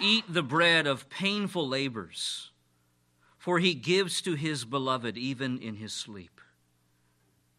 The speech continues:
Behold, children are a gift of the Lord.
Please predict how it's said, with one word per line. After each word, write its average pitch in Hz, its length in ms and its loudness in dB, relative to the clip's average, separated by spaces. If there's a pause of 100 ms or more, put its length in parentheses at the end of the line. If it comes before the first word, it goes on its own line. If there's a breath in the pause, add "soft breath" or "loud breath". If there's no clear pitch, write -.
(460)
Behold, 131 760 -2 (840)
children 139 840 -2
are 131 160 2
a 127 60 0
gift 135 460 -4
of 110 120 -8
the 110 80 -8
Lord. 98 420 -10